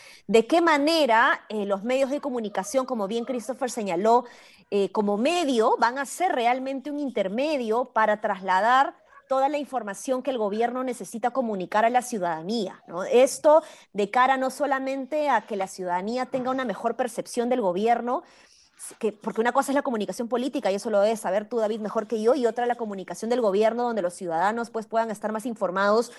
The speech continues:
sobre el bono, por ejemplo, sobre las fechas de vacunación, etcétera, ¿no? Entonces,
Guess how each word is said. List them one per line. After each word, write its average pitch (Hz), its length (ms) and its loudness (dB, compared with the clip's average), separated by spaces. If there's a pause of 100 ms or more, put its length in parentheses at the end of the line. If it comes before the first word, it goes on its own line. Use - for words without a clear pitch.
(240)
sobre 202 320 0
el 185 100 -2
bono, 233 560 4
por 208 140 -4
ejemplo, 240 800 0
sobre 196 280 -2
las 180 160 -6
fechas 220 260 -4
de 214 80 -2
vacunación, 208 840 4
etcétera, 175 580 -2
¿no? 208 160 -4
Entonces, 214 500 -6